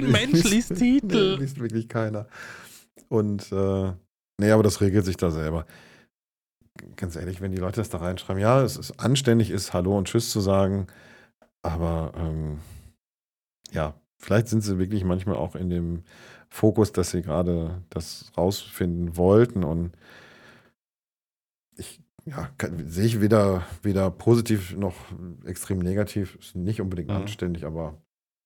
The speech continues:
Speaker 1: ähm, bin ich relativ entspannt mit der Szenerie. Wie gesagt, das regelt, regeln die Moderatoren, die Community eigentlich hervorragend.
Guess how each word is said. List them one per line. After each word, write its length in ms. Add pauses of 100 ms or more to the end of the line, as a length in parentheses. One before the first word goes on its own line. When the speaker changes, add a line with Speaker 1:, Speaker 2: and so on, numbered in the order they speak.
(600)
Speaker 1:
ähm, 360 (880)
bin 140
ich 340 (540)
relativ 500
entspannt 720
mit 140
der 80
Szenerie. 500 (120)
Wie 80
gesagt, 280 (140)
das 280
regelt, 420
regeln 260
die 40
Moderatoren, 580
die 60
Community 520
eigentlich 260
hervorragend. 680